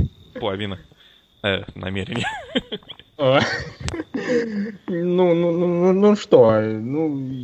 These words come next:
Speaker 2: я тут, мы ж как решили, по два, по два каких-то, о двух каких-то явлениях рассказывать.
Speaker 1: Да, не
Speaker 2: И
Speaker 1: больше, достаточно.
Speaker 2: Да.
Speaker 1: Мгм.
Speaker 2: А, ну, значит,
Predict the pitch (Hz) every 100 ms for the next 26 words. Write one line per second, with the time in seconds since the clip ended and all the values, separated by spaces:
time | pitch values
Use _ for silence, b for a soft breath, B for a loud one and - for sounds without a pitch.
0 | 120 123 131 160 147 - 139 - 139 170
1 | 165 - 151 - 120 - 135 110 101 101
2 | 101 98 - _ 147 143 135 127 117 117
3 | 131 180 196 - _ 143 123 135 196 -
4 | - 185 - - _ - - - - 120
5 | 131 220 - 170 - 185 - 135 131 143
6 | 143 98 95 104 104 - 101 98 87 90
7 | 233 175 98 104 98 104 92 - - -
8 | 120 - 85 82 - 107 95 82 - _
9 | _ - 113 151 B B _ 120 120 120
10 | 117 - 151 175 151 160 147 - 123